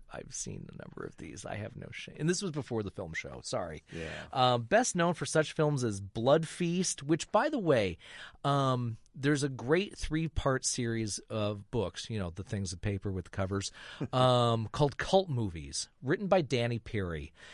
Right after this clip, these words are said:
Speaker 1: And, uh, and Blood Feast makes that film, makes that list. Um, Two thousand Maniacs, Moonshine Mountain, was uncredited in Monster A Go-Go, also seen in Mystery Science Theater three thousand.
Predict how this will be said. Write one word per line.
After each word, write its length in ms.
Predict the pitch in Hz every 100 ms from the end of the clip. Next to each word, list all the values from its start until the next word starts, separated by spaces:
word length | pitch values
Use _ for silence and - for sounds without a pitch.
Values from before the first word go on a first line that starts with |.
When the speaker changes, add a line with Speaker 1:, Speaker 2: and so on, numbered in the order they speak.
| - - 135
Speaker 1:
And, 340 | 131 127 123
uh, 360 | 117 110 110 113
and 260 | 139 147 123
Blood 240 | 143 208
Feast 340 | 190 190 165 -
makes 320 | 120 131 -
that 300 | 131 117 -
film, 400 | - 110 95 82
makes 280 | 135 135 127
that 260 | 131 117 110
list. 420 | 101 76 - -
Um, 400 | - 113 107 101 -
Two 140 | 196
thousand 360 | 185 165 139 127
Maniacs, 680 | 156 165 156 147 139 - - - - -
Moonshine 640 | 147 165 160 160 139 127
Mountain, 440 | 131 147 147 151
was 200 | 139 143
uncredited 640 | 139 208 - 196 196 190 185
in 160 | 147 123
Monster 420 | 131 143 - 151
A 60 |
Go-Go, 640 | 131 139 143 147 147 151 147
also 300 | 101 92 98
seen 260 | - 98
in 80 | 92
Mystery 220 | 92 -
Science 280 | 90 92 87
Theater 220 | 95 90
three 160 | 87 90
thousand. 480 | - 147 147 147